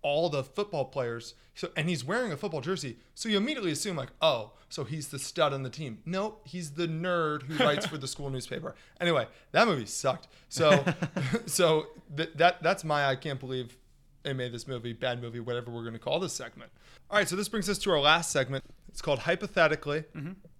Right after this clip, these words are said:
Speaker 1: And basically what's gonna happen is I'm gonna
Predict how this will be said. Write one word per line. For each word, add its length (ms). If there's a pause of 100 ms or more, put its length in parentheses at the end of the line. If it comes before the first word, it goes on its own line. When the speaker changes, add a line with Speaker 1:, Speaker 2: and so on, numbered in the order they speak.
(400)
Speaker 1:
And 100
basically 260
what's 180
gonna 160
happen 280
is 280 (340)
I'm 140
gonna 320